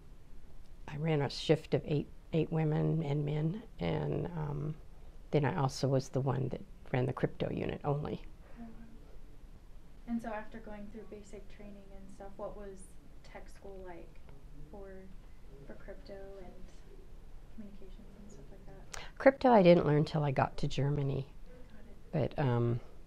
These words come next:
Speaker 1: we just did the, all the other, well, I did have to learn the Morse codes and all the different codes and things, but other than that, everything was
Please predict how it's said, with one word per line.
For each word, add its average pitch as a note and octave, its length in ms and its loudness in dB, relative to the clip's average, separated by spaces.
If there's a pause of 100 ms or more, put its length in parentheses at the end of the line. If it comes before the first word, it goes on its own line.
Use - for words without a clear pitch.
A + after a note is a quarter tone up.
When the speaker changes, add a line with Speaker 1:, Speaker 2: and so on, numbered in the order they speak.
(520)
Speaker 1:
we D#3 80 4
just - 260 -2
did C3+ 180 4
the, - 240 2 (840)
all C#3 160 6
the D3 160 2
other, D3 180 2 (220)
well, F#3 100 10
I F3 60 12
did F3 180 8
have C#3+ 200 4
to C#3 80 4
learn C3 200 8
the A#2+ 80 4
Morse B2+ 300 2
codes - 360 0
and D3+ 80 0
all D3 100 2
the D3+ 100 0
different - 320 -4
codes - 400 -2
and F3+ 120 -6
things, - 320 -4
but F#3 140 -2
other F3+ 240 4
than D#3 220 0
that, - 240 -4 (600)
everything C#3 420 4
was C3+ 180 -2